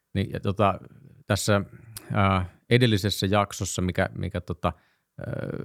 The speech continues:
nauhoitettiin Santerin kanssa, puhutaan tästä liberalismista jo-, ja De-,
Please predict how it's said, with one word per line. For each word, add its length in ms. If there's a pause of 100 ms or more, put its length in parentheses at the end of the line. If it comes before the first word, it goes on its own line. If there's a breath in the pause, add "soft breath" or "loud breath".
(140)
nauhoitettiin 520
Santerin 420
kanssa, 280
puhutaan 440
tästä 360 (460)
liberalismista 720
jo-, 160
ja 180
De-, 120